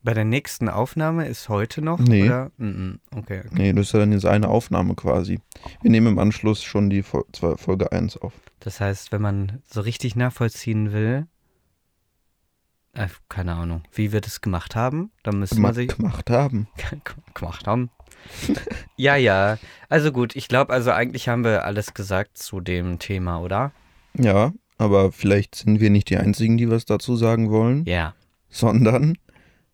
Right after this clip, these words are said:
Speaker 2: auch der Rest. Gut, also der Rest sind, sind, wir sind ja ein Team, eine Familie, die Zuhörer auch, nämlich.
Speaker 1: Ja, genau.
Speaker 2: Richtig.
Speaker 1: Äh, wir nennen uns die
Speaker 2: La Familia.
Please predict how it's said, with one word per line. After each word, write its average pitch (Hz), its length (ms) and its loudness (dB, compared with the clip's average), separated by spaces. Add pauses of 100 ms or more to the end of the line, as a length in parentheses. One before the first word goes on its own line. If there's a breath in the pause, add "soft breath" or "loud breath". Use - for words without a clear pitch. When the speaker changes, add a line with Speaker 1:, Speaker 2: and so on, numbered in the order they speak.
(160)
Speaker 2:
auch 92 120 0
der 98 180 0
Rest. - 320 -2 (580 soft breath)
Gut, - 220 -4 (400)
also 107 140 0
der 98 160 4
Rest 117 280 0
sind, 202 260 4
sind, 131 460 0 (200)
wir 107 100 0
sind 107 100 6
ja 101 120 6
ein 98 180 4
Team, 123 280 2
eine 104 200 4
Familie, 117 600 2 (320)
die 185 80 -2
Zuhörer 104 560 2
auch, - 320 -4
nämlich. - 280 -8
Speaker 1:
Ja, 98 220 -2
genau. 101 260 -4 (120)
Speaker 2:
Richtig. 104 280 -4
Speaker 1:
Äh, 107 120 -4
wir 113 160 2
nennen 120 260 2
uns 113 260 -2
die 101 400 0
Speaker 2:
La 110 240 4
Familia. 101 560 2